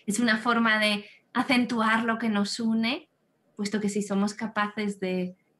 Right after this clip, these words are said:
¿no? de identificarnos con una persona que vivió hace, hace siglos y siglos en, en una civilización tan distinta, pues cómo no vamos a poder entendernos como nuestros contemporáneos, ¿no?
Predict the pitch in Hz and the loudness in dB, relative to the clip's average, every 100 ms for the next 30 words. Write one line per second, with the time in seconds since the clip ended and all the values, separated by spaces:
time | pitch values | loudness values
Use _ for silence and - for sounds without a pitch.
0 | - 190 190 277 208 185 196 214 220 214 | -4 -4 -2 -2 0 2 2 2 0 0
1 | 208 214 208 214 208 202 - _ 208 196 | -2 0 0 2 0 -2 -4 _ -4 -2
2 | 208 208 208 - 214 208 202 202 190 190 | -2 -4 -8 -6 -4 -2 -2 -2 -2 -2
3 | 190 196 - _ _ _ - 196 196 202 | -4 -6 -12 _ _ _ -4 -2 0 0
4 | 185 185 185 185 185 202 - 220 202 214 | 0 -2 -6 -6 -4 -4 0 0 2 2
5 | 214 240 - - 196 226 226 208 226 240 | 0 -2 -8 -12 -6 -2 0 0 0 -2
6 | 247 220 196 196 196 208 208 208 208 202 | -4 -2 0 0 0 0 -2 -2 0 0
7 | 208 202 208 208 202 202 196 - 202 208 | -2 -2 -2 0 0 0 -2 -4 -2 0
8 | 208 214 269 - - - _ 196 - 226 | 0 -2 -2 -8 -20 -20 _ -6 0 2
9 | 208 202 196 196 202 202 202 196 190 185 | 4 4 4 4 2 0 -2 -6 -4 -2
10 | 185 185 - - 196 196 196 185 185 196 | -2 -2 -8 -8 -2 0 2 0 2 0
11 | - 196 185 185 185 190 190 - 190 180 | 0 -2 0 0 0 -2 -6 -6 -4 -2
12 | 185 180 175 190 214 185 180 180 240 | -2 -2 -4 -2 -2 -4 -4 -6 -8